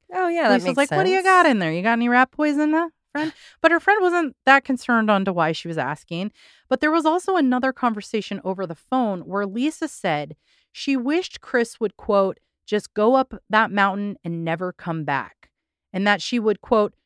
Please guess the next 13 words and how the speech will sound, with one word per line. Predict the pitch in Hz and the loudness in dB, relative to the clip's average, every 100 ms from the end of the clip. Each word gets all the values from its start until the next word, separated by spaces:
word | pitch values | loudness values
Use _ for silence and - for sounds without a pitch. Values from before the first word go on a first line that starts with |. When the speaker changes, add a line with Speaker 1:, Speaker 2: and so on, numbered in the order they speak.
| _ 196 | _ -12
Speaker 2:
"drown | 202 233 254 254 | 0 2 4 2
him, | 208 156 147 156 _ _ | 0 -4 -6 -12 _ _
but | 208 | -4
she'd | - 226 190 | -4 -8 -6
probably | 208 185 175 175 170 | 0 0 0 -4 -8
be | 156 | -6
the | 147 156 | -6 -4
one | 151 147 | -4 -6
that | 143 | -8
got | - 139 104 | -8 -10 -8
drowned." | 165 143 131 123 - _ _ _ _ _ _ _ _ | -6 -6 -6 -14 -18 _ _ _ _ _ _ _ _
And | 254 285 | 2 4
yes, | 294 294 - | 4 2 -8